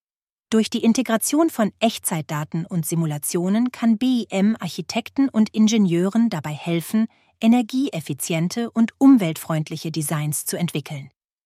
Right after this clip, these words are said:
Beispielsweise ermöglicht es die Analyse des Tageslichts und der Sonneneinstrahlung, um die besten Positionen für Fenster und Solaranlagen zu ermitteln. Energieeffizienz.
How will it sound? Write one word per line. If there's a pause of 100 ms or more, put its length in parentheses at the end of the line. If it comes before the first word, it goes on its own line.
(260)
Beispielsweise
ermöglicht
es
die
Analyse
des
Tageslichts
und
der
Sonneneinstrahlung,
um
die (100)
besten
Positionen
für
Fenster
und
Solaranlagen
zu
ermitteln. (760)
Energieeffizienz.